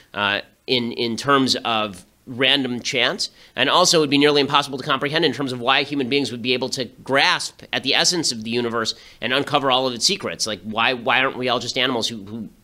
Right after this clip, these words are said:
basically move sticks around? Why, why, why is that? Uh, so that's a good case for God. Free will is the best case for God, the idea that you can choose to do otherwise. If you're a determinist, then that's a good case for atheism, right? So I think there's evidence on both sides, but,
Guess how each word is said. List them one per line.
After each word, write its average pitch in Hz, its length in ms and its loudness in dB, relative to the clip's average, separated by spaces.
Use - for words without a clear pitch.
basically 113 460 -4
move 113 200 -4
sticks - 260 -2
around? 73 320 -8
Why, 95 200 -2
why, 98 300 -6
why 101 220 -6
is 92 100 -8
that? 101 220 -8
Uh, 110 180 0
so - 400 0
that's 139 240 0
a - 20 -10
good 143 140 -2
case 147 200 0
for 147 120 -4
God. 147 340 0
Free 151 240 -2
will 147 420 2
is 110 200 -6
the 113 80 -6
best 120 200 0
case 151 160 -2
for 160 80 -6
God, 156 160 2
the 123 60 2
idea 113 180 -2
that 110 60 -8
you 117 120 -6
can 123 180 -8
choose 131 300 -4
to 123 80 -6
do 110 160 -6
otherwise. 135 520 -2
If 110 100 -8
you're 139 120 4
a 131 40 0
determinist, 151 640 0
then 110 100 -4
that's 113 200 0
a - 20 -8
good 120 120 -4
case 139 160 -2
for 180 100 0
atheism, 120 440 -2
right? 92 200 -12
So 123 160 -4
I 135 80 0
think 175 120 6
there's 147 160 6
evidence 156 360 4
on 135 100 2
both 131 200 0
sides, - 280 0
but, 156 220 2